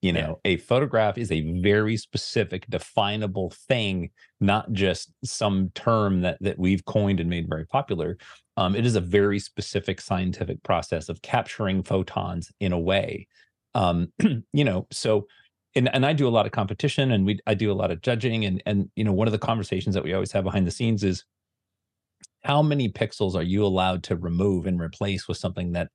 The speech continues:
Speaker 1: was never captured as a photon before we don't call this a photograph anymore? And, and that's always been a challenge pre-A I.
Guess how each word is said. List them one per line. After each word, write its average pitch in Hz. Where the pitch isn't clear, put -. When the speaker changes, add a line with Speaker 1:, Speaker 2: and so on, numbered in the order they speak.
Speaker 1:
was 92
never 95
captured 87
as 80
a 92
photon 95
before 120
we 104
don't 101
call 98
this 98
a 95
photograph -
anymore? -
And, 110
and 110
that's 147
always 220
been 113
a 90
challenge 95
pre-A 180
I. -